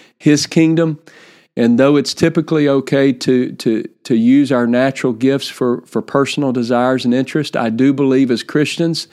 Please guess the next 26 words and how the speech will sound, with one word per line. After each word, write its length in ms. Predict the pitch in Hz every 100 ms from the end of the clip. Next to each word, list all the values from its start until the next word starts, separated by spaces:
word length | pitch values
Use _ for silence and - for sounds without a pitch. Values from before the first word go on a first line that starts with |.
| - - - -
that 140 | - 131
it's 140 | 123
very 680 | 107 104 135 147 156 160 151 - _ _ -
important 720 | 147 131 - 156 139 98 92 - _ _ _ _
for 160 | 113 113
us 220 | 120 -
to 100 | 120
look 320 | 107 131 131
for 200 | - 127
ways 420 | 120 117 113 110
to 100 | - - -
also 500 | 143 160 - 165 139
use 440 | 131 135 131 120
those 280 | 120 110 -
same 540 | - 143 143 147 143 - - _
natural 520 | 113 117 127 127 131 110
gifts 420 | 110 120 104 -
to 120 | -
serve 720 | - - 131 123 110 98 - _ _ _ _ -
the 120 | 104
kingdom 340 | - 117 113
of 140 | 101 101
God 320 | 104 101 92
in 100 | 90
some 240 | - 95
way. 300 | 95 90 82